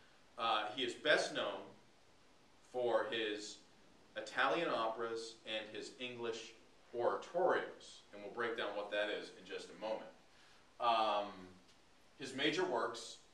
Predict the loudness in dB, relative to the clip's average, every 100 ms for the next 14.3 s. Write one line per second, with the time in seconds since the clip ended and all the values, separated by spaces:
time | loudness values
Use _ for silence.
0 | -20 -20 -20 -10 4 6 6 4 2 2
1 | -4 -10 -16 -20 -20 -20 -20 -20 -4 2
2 | 6 6 4 -4 -12 -20 -16 -2 -2 0
3 | 0 0 6 8 8 6 2 2 4 4
4 | 6 4 4 0 -6 -14 -20 -20 -20 -12
5 | -2 -2 0 0 2 0 -2 0 -2 -2
6 | -4 -4 0 4 6 4 2 -2 -6 2
7 | 6 6 4 2 0 0 -2 -4 -4 -6
8 | -6 -8 -4 -4 -2 0 0 -2 -4 -4
9 | 2 2 0 -8 -18 -20 -20 -8 2 4
10 | 4 0 -4 0 2 0 -4 -6 -4 -2
11 | -2 -2 0 2 2 0 -4 -2 -2 0
12 | -2 -2 -2 -4 -4 -2 -2 -2 -6 -16
13 | -20 -8 -4 -2 0 0 0 -4 -4 -2
14 | -2 -4 -6